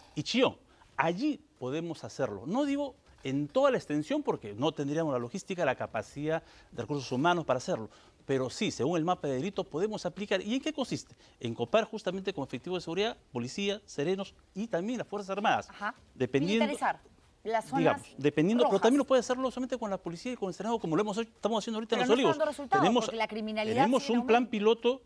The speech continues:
Speaker 1: que hemos desarrollado en Los Olivos, plan
Speaker 2: Ok,
Speaker 1: control territorial,
Speaker 2: permítame.
Speaker 1: para erradicar la prostitución
Speaker 2: Sí.
Speaker 1: y las, el, y la inseguridad ciudadana,
Speaker 2: Ok.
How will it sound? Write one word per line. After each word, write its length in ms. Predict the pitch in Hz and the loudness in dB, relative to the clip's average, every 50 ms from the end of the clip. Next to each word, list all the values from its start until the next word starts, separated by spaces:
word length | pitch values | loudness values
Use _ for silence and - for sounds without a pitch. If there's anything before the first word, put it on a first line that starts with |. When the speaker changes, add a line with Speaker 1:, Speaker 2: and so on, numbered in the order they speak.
| _ | _
Speaker 1:
que 100 | - 139 | -6 -6
hemos 180 | 143 170 185 185 | -4 -4 -4 -6
desarrollado 380 | 165 - 135 123 143 156 175 | -6 -8 -8 -6 -6 -6 -4
en 60 | 185 175 | -6 -6
Los 100 | 143 147 | -6 -6
Olivos, 280 | 147 170 170 160 - | -6 -6 -8 -10 -12
plan 240 | - - 151 160 175 | -12 -6 -4 -4 -4
Speaker 2:
Ok, 80 | - - | -4 -6
Speaker 1:
control 240 | 214 170 165 175 | -6 -6 -6 -8
territorial, 380 | 160 - 135 131 - 147 175 - | -6 -6 -8 -4 -2 -2 0 0
Speaker 2:
permítame. 320 | 302 330 262 349 330 330 | 0 0 0 0 0 2
Speaker 1:
para 160 | 330 160 147 143 | 2 4 6 6
erradicar 420 | 135 127 131 131 139 - 180 190 | 6 6 4 2 2 2 2 4
la 120 | 190 180 | 4 2
prostitución 640 | - - 143 - 156 147 - 151 - - 214 214 220 - - | 0 -2 -4 -6 -6 -8 -10 -8 -4 -2 -2 -2 -4 -6 -12
Speaker 2:
Sí. 80 | 254 | -14
Speaker 1:
y 320 | 220 175 190 220 240 262 - - - | -8 -4 -2 -2 -2 -4 -6 -6 -2
las, 280 | 147 139 135 123 - - | 2 2 2 2 0 -6
el, 320 | - 147 135 131 131 139 - - | -4 -4 -2 0 -2 -2 -4 -4
y 120 | 143 135 | -4 -2
la 100 | 131 127 | -2 -2
inseguridad 360 | 127 120 - 120 127 156 165 | -2 -4 -4 -4 -2 -2 -2
ciudadana, 520 | - - - 151 151 160 190 214 226 254 - | -2 -2 0 2 4 4 4 4 2 0 -6
Speaker 2:
Ok. 120 | - - | -6 -10